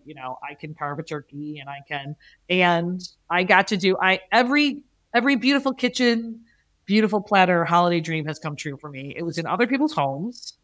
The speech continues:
<laughs> but I got paid to do it, but I scratched that itch. So what is it for you? If you're like, "Oh,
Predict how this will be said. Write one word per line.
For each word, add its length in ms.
<laughs> 160
but 680
I 100
got 240
paid 220
to 80
do 120
it, 220
but 120
I 440
scratched 520
that 200
itch. 260
So 120
what 240
is 100
it 160
for 80
you? 220
If 140
you're 120
like, 280
"Oh, 540